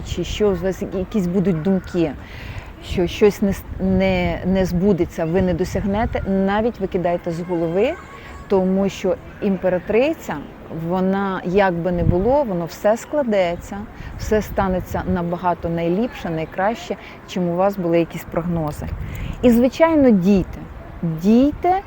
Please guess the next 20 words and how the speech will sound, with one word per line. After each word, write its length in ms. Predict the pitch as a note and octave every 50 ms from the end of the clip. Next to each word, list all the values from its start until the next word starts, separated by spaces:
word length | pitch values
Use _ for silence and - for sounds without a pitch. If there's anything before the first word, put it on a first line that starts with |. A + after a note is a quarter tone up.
| - -
не 180 | G#3 G#3 G#3+ F#3+
стійте 480 | - - - - A3 G3 - - F#3
на 120 | F3 F3 F3
місці, 460 | F3+ F#3 G3+ A#3+ C4+ - - - A3 -
пробуйте. 680 | - A3 A3 A3 G3+ F#3 E3 D#3+ D#3+ D3+ - - D3 C#3+ - - - - - -
Хай 360 | - - G#3 G3+ A3+ C#4 D#4+
буде 460 | C4+ G#3+ F#3 F#3 G3 A3+ G#3+ C#4 D4 C#4 - - -
перший 440 | A3 G3 F#3+ F#3 F3+ - - F3 D3+ - -
крок, 180 | D#3 D#3 C#3+ -
хай 220 | - - G3 G#3
буде 260 | G#3+ G3+ A#3 G3+ A3+
він 220 | G#3 G3+ A3 G#3+ G#3
невеличкий, 680 | G3+ F#3+ F3 F3+ F3+ G3 A3+ C#4 C#4 - - - G3+ - - - - -
але 180 | E3+ F#3+ G3+
не 140 | G#3 G#3 G3
стійте 400 | - - - G#3+ G3+ - - F3+
на 100 | E3 D#3+
місці. 480 | D#3+ D#3 D#3 D3+ C#3+ - - - - D3+ - - - - - - - - - - - -
Ну 280 | A3+ B3 D4+ F4+ G4 G4
і 320 | F4 D#4+ D#4 E4 E4+ E4